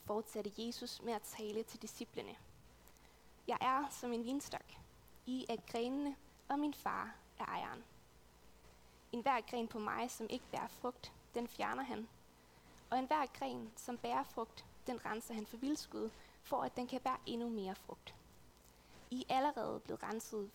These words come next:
for nogle af vildskuddene gennem det, I har lært af mig. Afbryd ikke forbindelsen til mig, så vil jeg heller ikke afbryde forbindelsen til jer. Ligesom grenene på en vinstok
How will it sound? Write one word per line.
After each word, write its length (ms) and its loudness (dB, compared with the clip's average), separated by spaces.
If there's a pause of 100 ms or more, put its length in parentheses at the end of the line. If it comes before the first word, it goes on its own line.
for 80 0
nogle 320 2
af 100 -2
vildskuddene 540 -2 (140)
gennem 220 0
det, 240 -2 (160)
I 60 -6
har 160 -2
lært 360 -2
af 80 -6
mig. 320 -8 (840)
Afbryd 460 6
ikke 220 -2
forbindelsen 640 -2
til 200 -6
mig, 120 -2 (880)
så 160 -2
vil 100 0
jeg 100 4
heller 300 2
ikke 280 -2
afbryde 380 -2
forbindelsen 640 -6
til 200 -8
jer. 240 -2 (2250)
Ligesom 280 4
grenene 340 4
på 140 0
en 140 2
vinstok 400 0